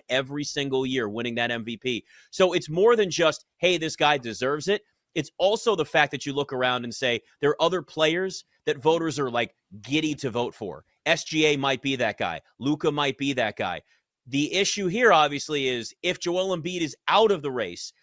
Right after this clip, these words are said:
because he doesn't play sixty-five games, you're taking away a really important part of that field and somebody that I think could win it in Joel Embiid. Now he's gonna be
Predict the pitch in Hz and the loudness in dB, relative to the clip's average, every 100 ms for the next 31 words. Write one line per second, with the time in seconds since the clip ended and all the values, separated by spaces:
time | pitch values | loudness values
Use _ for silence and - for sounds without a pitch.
0 | _ 156 156 151 160 156 160 160 156 - | _ -4 -2 -2 -2 -4 -6 -4 -6 -4
1 | 156 151 139 135 123 123 180 139 107 - | -8 -6 -2 0 0 -2 -2 -4 -8 -12
2 | _ _ - 160 - 190 190 170 160 147 | _ _ -10 -6 -2 -2 -2 0 2 2
3 | 147 165 147 - 151 123 - 143 143 120 | 0 -4 -4 -2 -4 -4 -4 -2 -2 -2
4 | 123 104 - 135 117 110 - 127 117 107 | -2 -2 -2 -2 -2 -6 -6 -6 -4 -4
5 | 113 117 117 98 165 131 110 107 _ _ | -4 -4 -6 -8 -8 -6 -6 -6 _ _
6 | _ - 180 175 151 139 127 117 110 110 | _ 0 0 2 0 2 0 -2 -4 -4
7 | 101 - _ 117 160 170 143 151 131 | -4 -8 _ 0 2 2 0 -4 -4